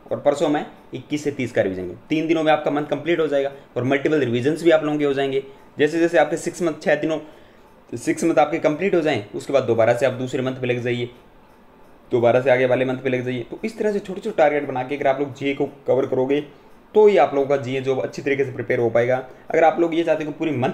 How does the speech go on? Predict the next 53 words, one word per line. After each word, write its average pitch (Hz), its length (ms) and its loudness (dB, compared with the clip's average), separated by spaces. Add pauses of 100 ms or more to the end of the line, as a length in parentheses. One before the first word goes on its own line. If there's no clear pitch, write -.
की 196 60 -10
पीडीएफ़ 175 260 4
मैं 147 100 2
एक 147 120 -2
साथ 143 160 -2
निकाल 117 240 0
दूँ, 107 140 -6 (440)
तो 151 180 0
वो 156 200 -2
possible 156 340 0
नहीं 151 180 2
है 156 80 0
और 151 120 2
उसमें 147 180 -2
आपके 135 160 -2
multiple 135 280 0
revisions 139 480 0
भी 143 80 0
नहीं 107 180 0
होंगे। 87 220 -6 (480)
तो 131 60 2
आप 135 120 2
लोग 165 160 0
एक 156 120 -10
छोटे-छोटे 160 360 -6
target 143 320 2
set 147 240 -2
कीजिए, 127 340 -4 (320)
या 131 100 4
आप 139 120 2
ये 165 120 4
कर 151 140 0
सकते 147 240 -8
हो 151 60 -2
कि 151 60 -6
जैसे 147 240 -2
जनवरी 143 300 2
month 151 120 0
की 151 160 -8
banking 127 420 0
awareness 135 380 2
है, - 220 0 (200)
मैं 135 120 0
आज 147 200 4
उसको 151 200 -6
complete 151 320 -4
करूँगा, 156 300 -6 (360)
कल 180 120 4
उसके 175 320 0
जो 160 360 -4 (440)
international 175 520 0
questions 147 400 -2
है 143 240 0